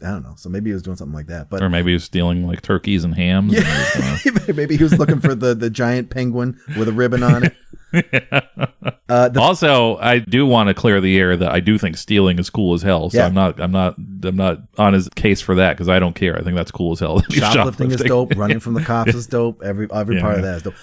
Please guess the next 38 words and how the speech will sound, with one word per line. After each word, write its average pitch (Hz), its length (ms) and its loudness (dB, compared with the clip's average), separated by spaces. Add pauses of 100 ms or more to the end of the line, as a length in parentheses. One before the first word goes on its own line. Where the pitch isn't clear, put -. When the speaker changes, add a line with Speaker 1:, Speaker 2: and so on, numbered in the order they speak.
Speaker 1:
I'll 110 80 -8
tell 165 120 2
you 160 80 4
what - 100 4
Speaker 2:
Yeah, 147 60 2
Speaker 1:
is, 87 60 -2
I'll 113 100 0
Speaker 2:
yeah. - 40 -6
Speaker 1:
get 156 160 2
to 147 60 -6
what 147 140 0
isn't 113 240 -4
dope 87 200 -6
in 85 60 -8
a 85 60 -8
second. - 300 -14 (220)
So, 117 220 0
uh, 113 300 2
Speaker 2:
Okay. 107 200 -2 (460)
Speaker 1:
v-, 117 340 -8 (300)
the - 100 -10
odd 202 240 -2
thing 185 140 0
was 147 140 0
he 143 140 2
lived 160 260 2
up 151 100 0
near 135 260 0
us - 320 -6 (180)
for 113 260 -4
a 98 60 -2
while. 101 480 -4 (140)
Speaker 2:
Yeah, 92 280 2 (100)
yeah. 80 100 -12
Speaker 1:
He 127 60 0
lived 131 220 0
up 127 100 -4
in 110 80 -4